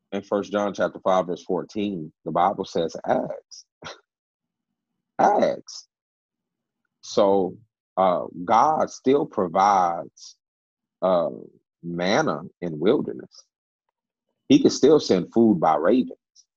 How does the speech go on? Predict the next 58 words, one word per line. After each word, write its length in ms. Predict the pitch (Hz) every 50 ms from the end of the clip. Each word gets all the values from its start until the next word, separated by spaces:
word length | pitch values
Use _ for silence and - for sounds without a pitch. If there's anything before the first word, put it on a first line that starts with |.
| _ _ _ _ _ _
God 200 | - 127 180 -
can 120 | - 127 120
still 260 | - - 151 135 107
give 220 | 104 110 127 117 107
you 140 | 110 120
what 220 | 113 107 113 110 104
he 120 | 113 113
need 300 | 110 113 123 131 135 123
while 260 | 98 98 98 98 98
he's 240 | 98 113 104 95 -
still, 460 | - - - 127 117 101 98 92 87 _ _ _ _ _ _ _ _
uh, 120 | - 104 101
doing 300 | 95 92 117 110 107 101
whatever 280 | 98 101 107 104 95
he 160 | 101 95 107 104
needs 280 | 104 101 95 - -
to 100 | - 107
do 160 | 85 98 95 - -
for 60 | 95
the 80 | 90
world. 340 | 90 95 101 95 82 - - _ - _ _ _ _ _
Right 220 | 110 117 127 127
now, 260 | 117 123 123 135 143 120
God 340 | 101 - 104 107 110 107
is 120 | 98 95 101
in 140 | 101 92 85
control. 540 | _ 85 _ - - 95 92 76 62 62 _ _ _ _ _ _ _
So 440 | _ - - - - 127 117 208 - -
if 140 | 107 104 92
you're 180 | 104 127 156 160
not 340 | 135 123 123 123 131 127
in 180 | 107 98 92 90 _ - _
prayer, 300 | 117 110 98 80 - - - _ _ _ _ _ _ _ _ _ _ _ _ _ _ _ _ _ _ _ _ _ _ _
and 100 | 101 101
I 80 | 104 113
know 120 | 123 120
one 160 | 117 110 107
of 100 | 107 101
the 100 | 101 98
hardest 340 | 85 107 110 110 110 107 -
things 200 | - 107 101 -
to 60 | -
do 140 | 98 98 104 101
right 240 | 95 92 85 80
now, 220 | 85 87 85 85 82
say, 180 | 82 - 85
"I'm 180 | 82 82 85 90
just 160 | 85 85 82
gonna 160 | - 82 82
go 140 | 76 87 85
to 60 | 82
God 260 | 76 82 82 82 82 82
in 80 | 80 78
prayer. 360 | - - 87 82 78 80 73
He's 180 | 80 95 87 -
gonna 200 | - 80 80 80
give 220 | 80 85 80 - _
me," 120 | 80